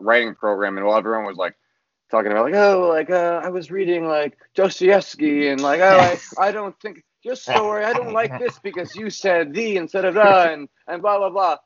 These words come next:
Speaker 1: Then, like, on the side, we'd be, like, talking about, "Look at these, look at these pretentious jerk-offs right here," and,
Speaker 2: <laughs>
Speaker 1: and we'd start, we'd start talking about action movies, you know, on our
Speaker 2: Right.
Speaker 1: train ride home. Um,
Speaker 2: <laughs>
Speaker 1: and over time, you know, we, we bo-, kind of bonded over that, and, and,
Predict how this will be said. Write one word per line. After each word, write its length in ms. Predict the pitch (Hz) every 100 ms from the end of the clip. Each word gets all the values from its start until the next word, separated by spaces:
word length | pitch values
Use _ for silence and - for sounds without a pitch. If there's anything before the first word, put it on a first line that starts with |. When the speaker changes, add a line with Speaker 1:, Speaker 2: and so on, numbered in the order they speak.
| _ -
Speaker 1:
Then, 120 | 165
like, 140 | 165
on 60 | 151
the 80 | 139
side, 340 | 180 175 156
we'd 140 | 143
be, 100 | 131
like, 200 | 135 123 _ _
talking 180 | 131 117
about, 140 | 95
"Look 80 | 135
at 40 | 120
these, 200 | - _ _ _
look 120 | 127
at 60 | 127
these 180 | 113 104
pretentious 540 | - 98 - 104 98
jerk-offs 420 | - 113 110 98 104
right 160 | 98
here," 220 | 101 104
and, 200 | 104 101 - _
Speaker 2:
<laughs> 140 | -
Speaker 1:
and 400 | 131 135 127 131
we'd 120 | 139
start, 360 | 139 147 135 135
we'd 180 | 151 147
start 320 | - 151 139
talking 300 | 156 147 135
about 140 | 135 160
action 280 | 190 - 135
movies, 360 | 135 123 117
you 160 | 131 147
know, 80 | 131
on 100 | 135
our 120 | 135
Speaker 2:
Right. 120 | 135
Speaker 1:
train 200 | 127 139
ride 260 | 135 131 127
home. 460 | 160 147 123 117 _ _ _ -
Um, 680 | 123 120 113 113 107 107 - -
Speaker 2:
<laughs> 200 | _ -
Speaker 1:
and 560 | 123 131 131 123 127 202
over 280 | 151 147 135
time, 800 | - 165 175 165 151 143 135 135 _ _ _ _ _ -
you 60 | 160
know, 60 |
we, 140 | 143 143
we 140 | 143
bo-, 180 | 127 143 139
kind 220 | - 151
of 80 | 135
bonded 300 | 123 135 131
over 180 | 131 135
that, 160 | 175
and, 100 | 156 156 165 -
and, 140 | 165